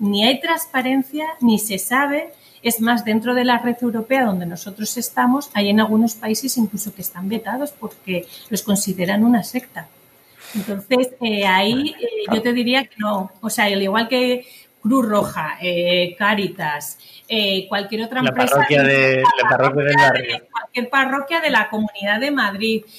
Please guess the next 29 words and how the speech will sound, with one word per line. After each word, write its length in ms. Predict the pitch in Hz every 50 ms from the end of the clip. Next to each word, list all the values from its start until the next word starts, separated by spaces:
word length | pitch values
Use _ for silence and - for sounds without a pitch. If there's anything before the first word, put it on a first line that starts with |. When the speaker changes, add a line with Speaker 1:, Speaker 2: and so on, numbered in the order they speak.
| - - - _
Speaker 1:
cualquier 420 | - 214 214 214 - 254 254 247
empresa 540 | 285 294 277 - 269 262 277 269 - 311 302
social, 480 | 294 - 269 220 - - 226 220 233 226
porque 200 | 220 185 - 180
nosotros 400 | 180 175 175 - 190 - 214 -
trabajamos 580 | - 233 220 220 226 - 226 220 233 226 - 247
en 160 | 233 220 214
red 280 | 226 254 285 339 339 - -
y 160 | 240 185 - -
apostamos 680 | 294 269 - 202 185 - - 240 240 247 233 208 -
por 180 | - - 196 190
el 100 | 190 180
trabajo 420 | - 185 180 196 202 - - 208
en 80 | 196 175
red, 220 | 175 190 185 180 185 - - - - _
pero 220 | - 202 196 190
cuando 260 | - 180 180 180 180 196
hay 100 | 220 208
transparencia 920 | - 247 254 254 - - 254 226 220 233 247 254 254 - 302 320 339 349 -
y 100 | 247 214
cuando 300 | - 202 180 175 180 180 175
las 180 | 170 165 -
cosas 320 | - 208 196 - 226 214 -
se 100 | 240 220
hacen 260 | 220 214 - 247 233 240
de 100 | 220 202
manera 420 | 185 175 175 180 190 196 220 220
legal 560 | 226 220 208 202 - 208 220 240 269 311 330 330
y, 580 | - 202 185 170 160 160 156 156 147 147 143